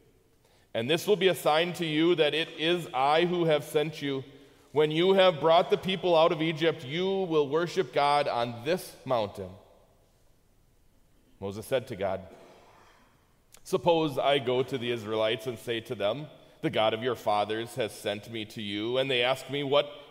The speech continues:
is his name?' Then what shall I tell them?" God said to Moses, "I am who I am.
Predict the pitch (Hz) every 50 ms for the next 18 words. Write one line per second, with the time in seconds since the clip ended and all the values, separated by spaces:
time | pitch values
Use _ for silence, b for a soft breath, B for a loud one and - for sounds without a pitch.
0 | - - 160 160 156 135 120 151 139 113 110 120 120 127 156 180 175 151 156 180
1 | 202 202 190 180 160 - - - - 147 151 127 - - 165 156 143 135 123 117
2 | - 151 131 120 117 113 110 107 107 - - - - - - _ _ _ _ _
3 | _ _ _ _ _ _ _ _ _ - _ _ _ _ _ - - _ - 135
4 | 117 107 - 131 123 - 131 117 127 135 123 107 113 113 107 - - - - -
5 | - - - - - _ _ _ _ _ _ _ _ _ _ - 95 92 92 98
6 | 107 123 143 165 175 180 175 156 - - - 156 147 143 151 147 143 139 - -
7 | - - _ _ _ _ _ - 120 123 123 117 - - 82 80 80 78